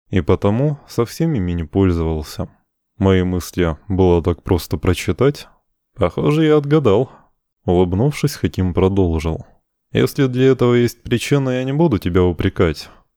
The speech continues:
Но то лишь слова. Если не будешь оттачивать навыки, они заржавеют. Не знаю, чего ты так боишься, но... Используй свои умения без колебаний. Не смей сомневаться.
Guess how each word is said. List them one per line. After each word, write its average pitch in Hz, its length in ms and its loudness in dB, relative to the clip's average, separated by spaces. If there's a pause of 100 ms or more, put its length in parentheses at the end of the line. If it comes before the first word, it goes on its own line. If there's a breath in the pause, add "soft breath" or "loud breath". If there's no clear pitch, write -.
(260)
Но 156 280 0
то 101 200 0
лишь 101 220 -4
слова. 104 480 0 (340)
Если 104 340 2
не 107 120 2
будешь 98 360 2
оттачивать 95 640 0
навыки, 139 400 0
они 123 280 0
заржавеют. 113 840 0 (460)
Не 98 140 0
знаю, 135 320 2
чего 101 280 0
ты 92 120 -2
так 92 200 0
боишься, 98 540 0
но... 85 400 0 (460)
Используй 110 580 0
свои 95 240 -2
умения 92 480 0
без 90 220 -6
колебаний. 101 680 0 (460)
Не - 180 0
смей 143 320 2
сомневаться. 92 840 0